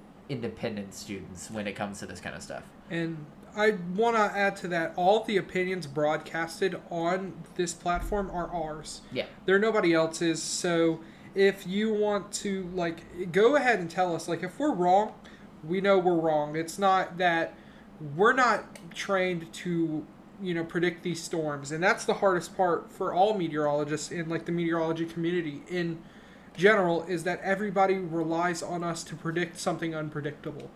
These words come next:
Speaker 1: Right.
Speaker 2: And we're not trained to do that. If you want to see someone, you know, give, like, their forecast, go to your, like, local N W S.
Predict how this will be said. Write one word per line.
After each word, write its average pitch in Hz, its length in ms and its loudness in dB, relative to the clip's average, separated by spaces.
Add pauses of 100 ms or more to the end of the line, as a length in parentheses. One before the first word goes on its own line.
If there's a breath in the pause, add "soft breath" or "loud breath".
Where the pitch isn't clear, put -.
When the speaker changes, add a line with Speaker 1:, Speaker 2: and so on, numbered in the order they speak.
(120)
Speaker 1:
Right. 113 300 -2 (120)
Speaker 2:
And 180 400 2 (240)
we're 190 140 4
not 240 220 2
trained 196 360 -2
to 170 80 -10
do 147 140 -2
that. 143 160 -4
If 151 140 -8
you 214 100 -4
want 269 280 -4
to 190 100 -6
see - 180 -8
someone, 156 420 -6
you 151 120 -6
know, 135 300 -10 (840 loud breath)
give, 190 380 6
like, 165 320 0
their 175 200 2
forecast, 220 840 0 (120)
go 214 220 2
to - 200 -6
your, 190 260 2
like, 156 360 -6
local 165 400 0
N 165 180 -2
W 160 380 -2
S. - 600 -2